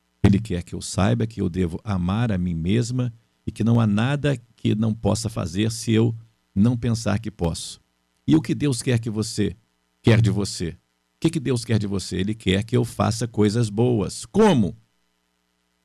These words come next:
Ah, você sabe, ser bom para os outros, não ficar por aí com pessoas más,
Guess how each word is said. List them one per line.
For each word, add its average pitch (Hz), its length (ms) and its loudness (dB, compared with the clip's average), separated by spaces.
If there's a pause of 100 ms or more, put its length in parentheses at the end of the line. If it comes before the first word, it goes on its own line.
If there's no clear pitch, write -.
(560)
Ah, - 80 0
você 92 240 -4
sabe, 311 320 -6
ser 110 240 0
bom 101 220 0
para 110 180 -4
os 123 140 -4
outros, 120 380 -2
não 104 140 -2
ficar 98 340 -4
por 113 180 -4
aí 110 180 0
com 104 160 -4
pessoas 101 480 -6
más, 117 500 0